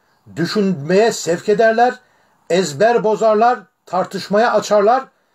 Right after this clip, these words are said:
ve onların basit çıkarlardan daha çok, e, çok derin, çok, e,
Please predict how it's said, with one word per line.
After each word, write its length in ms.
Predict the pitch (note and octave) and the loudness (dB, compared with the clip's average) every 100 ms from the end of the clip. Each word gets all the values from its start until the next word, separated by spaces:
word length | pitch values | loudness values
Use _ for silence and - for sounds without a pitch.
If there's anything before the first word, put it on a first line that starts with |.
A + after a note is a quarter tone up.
| _ _ - | _ _ -18
ve 360 | A#2 G#3+ C#4 - - | -2 2 2 0 -2
onların 580 | A3+ D4 C#4 G#3 B3 B3 _ _ _ _ _ | 0 2 2 2 0 -6 _ _ _ _ _
basit 500 | G#2+ A#2+ G#3 - - | -8 -2 -2 -2 -6
çıkarlardan 760 | - A3+ G3 G3+ G3 F3+ E3+ C#3+ | -6 -4 0 2 0 -2 -6 0
daha 280 | F#3 C#4 A#3 | 0 0 -2
çok, 340 | F#3 A#3+ - _ _ _ _ _ _ _ _ - | -2 -2 -4 _ _ _ _ _ _ _ _ -6
e, 560 | C#3 C3+ C3 B2+ B2+ C3 | -2 -2 -2 -4 -8 -10
çok 360 | - C4+ - F#3+ | -4 -4 -2 0
derin, 420 | F#3 G#3 B3 - _ _ _ _ | 2 2 0 -12 _ _ _ _
çok, 420 | - A#3 A#3 - _ | -2 -2 -2 -20 _
e, 40 | _ | _